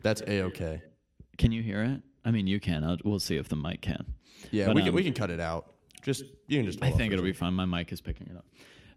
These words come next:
Speaker 2: I'll cut this. But, um,
Speaker 1: Yeah.
Speaker 2: okay, I think Spider-Verse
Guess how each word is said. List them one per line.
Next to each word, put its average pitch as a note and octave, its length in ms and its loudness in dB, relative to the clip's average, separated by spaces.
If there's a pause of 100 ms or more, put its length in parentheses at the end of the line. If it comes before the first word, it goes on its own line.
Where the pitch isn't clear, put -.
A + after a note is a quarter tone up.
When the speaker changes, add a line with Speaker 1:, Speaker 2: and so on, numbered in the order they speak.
(160)
Speaker 2:
I'll A2+ 100 6
cut - 200 -4
this. - 180 -8 (220)
But, C3 180 2
um, A2+ 400 0
Speaker 1:
Yeah. C#3+ 140 4
Speaker 2:
okay, - 260 -2 (240)
I D#3+ 140 4
think C#3 300 0
Spider-Verse G2 880 0